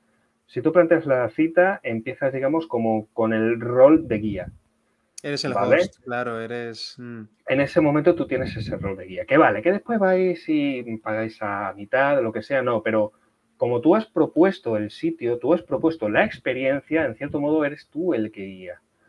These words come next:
Speaker 1: ¿vale? Que la otra persona, por supuesto, va a aportar, pero va a aportar en cuanto el material previo que tú des. Así que nada de la cosa de, "No, que fluya,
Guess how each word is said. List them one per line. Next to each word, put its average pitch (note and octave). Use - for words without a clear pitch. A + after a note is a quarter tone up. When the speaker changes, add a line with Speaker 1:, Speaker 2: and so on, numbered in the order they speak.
Speaker 1:
¿vale? G#2
Que C#3
la A2+
otra E3
persona, F3
por F3+
supuesto, D#3+
va D3
a -
aportar, G#2+
pero F#2
va B2
a D3+
aportar F3+
en B2+
cuanto F#3+
el B2+
material C3+
previo F#3+
que B2
tú E3
des. A#2+
Así D3
que F3
nada D3
de D3+
la B2
cosa D3
de, B2+
"No, D#3+
que F3+
fluya, D#3